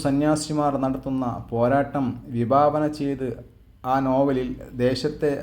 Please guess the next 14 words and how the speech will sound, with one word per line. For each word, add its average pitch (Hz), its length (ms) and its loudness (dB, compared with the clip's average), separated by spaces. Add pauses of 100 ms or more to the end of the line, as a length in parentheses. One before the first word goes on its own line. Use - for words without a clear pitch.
(120)
ആരാധിക്കപ്പെടേണ്ട 143 840 2 (200)
ദേവതയായി 135 640 2 (140)
രൂപാന്തരീകരിക്കുകയായിരുന്നു. 131 1300 0 (1000)
അതിൽ 160 200 4 (300)
പ്രതിഫലിക്കുന്ന 151 720 0 (120)
ഭാരതമാതാ 147 640 4 (120)
സങ്കല്പം 135 480 -2 (200)
സ്വാതന്ത്ര്യ 147 600 0
സമരകാലത്ത് 139 720 2 (180)
സവർണ 139 400 0 (360)
ഹിന്ദു 139 400 0
മധ്യവർഗം 143 640 2 (220)
രൂപപ്പെടുത്തിയ 143 800 0 (200)
ദേശീയവാദ 139 680 2